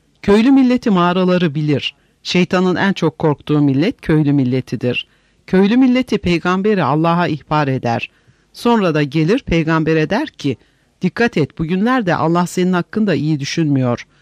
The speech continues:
Köylü milleti dünyanın kara bahtıdır.'" Ali Haydar Zergovit yaylalarından Velyan'a yöneldi.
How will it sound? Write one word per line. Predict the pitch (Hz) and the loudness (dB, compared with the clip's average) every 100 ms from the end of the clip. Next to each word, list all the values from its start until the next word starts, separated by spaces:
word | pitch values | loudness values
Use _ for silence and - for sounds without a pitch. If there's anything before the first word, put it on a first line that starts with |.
| _ _ | _ _
Köylü | - 220 254 | 0 2 4
milleti | 277 277 233 170 151 | 4 4 2 0 -2
dünyanın | 180 196 196 175 | 0 0 0 0
kara | 147 165 160 135 | 0 -2 -2 0
bahtıdır.'" | 127 - 131 123 113 - - _ _ _ _ _ _ _ _ _ _ _ _ _ - | -4 -4 -6 -4 -6 -6 -12 _ _ _ _ _ _ _ _ _ _ _ _ _ -4
Ali | 214 285 | 0 2
Haydar | 269 254 277 294 | 2 4 2 2
Zergovit | 202 190 180 180 156 - | 2 2 2 2 0 0
yaylalarından | 139 139 135 135 131 143 180 254 220 | 0 0 0 0 0 0 0 0 2
Velyan'a | 170 147 139 131 | 2 2 0 0
yöneldi. | 135 123 135 127 127 127 | 0 0 0 -2 -4 -6